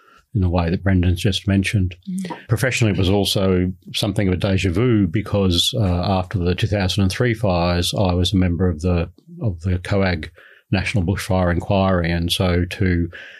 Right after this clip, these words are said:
Speaker 1: see the Royal Commission initiated and, and revisit many of the same themes that we'd revisited, uh, was professionally,
Speaker 2: Mm.
Speaker 1: um, uh,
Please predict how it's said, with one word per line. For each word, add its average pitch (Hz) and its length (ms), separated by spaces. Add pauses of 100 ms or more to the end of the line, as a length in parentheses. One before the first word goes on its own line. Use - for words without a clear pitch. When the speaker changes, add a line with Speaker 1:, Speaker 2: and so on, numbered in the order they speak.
(120)
Speaker 1:
see 107 200
the 95 120
Royal 92 180
Commission 120 340
initiated 95 640
and, 87 460
and 98 180
revisit 98 460
many 92 200
of 87 40
the 92 80
same 92 300
themes 95 320
that 131 120
we'd 107 200
revisited, 85 640
uh, 87 180
was 90 140
professionally, 92 680 (140)
Speaker 2:
Mm. 185 260
Speaker 1:
um, 92 400 (160)
uh, 90 360